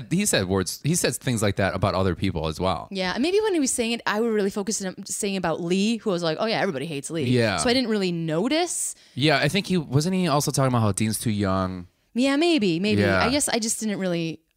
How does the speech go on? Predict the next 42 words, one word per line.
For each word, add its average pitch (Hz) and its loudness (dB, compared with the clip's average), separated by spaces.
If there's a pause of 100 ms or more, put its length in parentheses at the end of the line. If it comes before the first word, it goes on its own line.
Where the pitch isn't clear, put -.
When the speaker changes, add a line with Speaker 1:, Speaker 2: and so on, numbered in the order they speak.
(160)
Speaker 2:
really 170 -6
notice. 135 -10
Speaker 1:
He 139 -4
just 131 0
seems, 120 0
you 151 0
know, 113 2
he, 101 0
he's, 101 -4
uh, 87 -10
when 92 -8
he's 101 -4
threatened, 101 -4
he 87 -8
seems 87 -12
kinda 80 -10
like, 73 -14
"Oh, 85 -6
just - -10
shut - -6
him - -4
Speaker 2:
Kinda, - -4
Speaker 1:
down." 80 -2
Speaker 2:
like, - -8 (320)
chops - -2
people 170 -6
down 147 -4
a 151 -6
little 151 -4
bit. 160 -2
Speaker 1:
Yeah, 143 2
but 127 0
Brian 131 2
does 113 0
the 92 -4
same 98 -4
thing. 95 -4
Brian's 139 2
more, 117 0
like, 98 0
kinda 95 -4
gloats. - -6